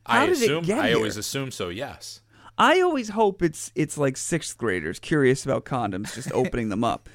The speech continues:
Speaker 1: Because
Speaker 2: And
Speaker 1: you'll
Speaker 2: laughing
Speaker 1: s-
Speaker 2: at it and throwing it?
Speaker 1: Yeah, 'cause you'll see it places, you'll be like, "Whoa, who fucked in this Stop and Shop parking lot and why?"
Speaker 2: <laughs>
Speaker 1: You know? This feels like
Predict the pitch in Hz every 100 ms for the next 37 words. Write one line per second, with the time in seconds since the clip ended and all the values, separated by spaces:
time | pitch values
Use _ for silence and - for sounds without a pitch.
0 | - - - 226 254 190 240 127 143 165
1 | 139 139 139 127 - 123 131 135 170 392
2 | 415 - 220 226 285 - - 427 - -
3 | 233 220 196 202 214 214 190 165 180 240
4 | 247 120 - 339 427 - - 311 - 262
5 | 233 196 - - 196 254 247 240 - 220
6 | 214 - 240 349 247 175 139 - 160 156
7 | 143 180 339 - 139 - _ - - 370
8 | - - 453 - 359 - _ 339 - _
9 | - _ _ 202 233 302 403 311 - _
10 | _ _ _ _ _ _ _ _ _ _
11 | _ - 226 - 320 392 359 220 233 208
12 | 190